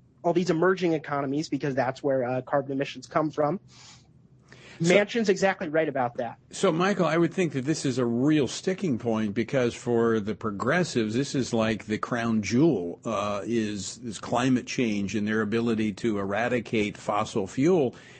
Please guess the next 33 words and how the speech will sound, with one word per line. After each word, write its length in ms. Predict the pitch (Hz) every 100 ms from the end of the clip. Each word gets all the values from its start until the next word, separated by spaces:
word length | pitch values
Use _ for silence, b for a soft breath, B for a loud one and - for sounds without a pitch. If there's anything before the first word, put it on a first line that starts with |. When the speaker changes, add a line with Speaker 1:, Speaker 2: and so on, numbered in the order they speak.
| B
Speaker 2:
And 180 | - 123
as 140 | 123 110
you 60 |
pointed 300 | 110 135 113
out, 360 | 127 139 123 - B B -
um, 540 | 104 110 117 - 180
Senator 400 | 131 143 127 113
Manchin, 400 | 113 127 127 113
being 200 | 113 113
from 180 | - 107
West 260 | 110 113
Virginia, 460 | - 104 117 127 117
is 180 | 110 123
not 180 | 113 117
about 540 | 98 117 135 135 -
to, 420 | - 113 107 104
uh, 120 | 101 98
sell 280 | - 110
his 200 | 104 101
constituents, 960 | - 104 - 160 170 120 92 95 - -
uh, 300 | 95 98 92
in 120 | 98
the 80 | 98
coal 260 | - 139 156
state 400 | - 104 101 98
down 240 | 104 107
the 80 | 98
river. 320 | 117 185 117 B B B B
So 460 | - - 147 143 135 - -
how 180 | - 139
did 120 | 165
they 100 | 156
get 240 | 143 147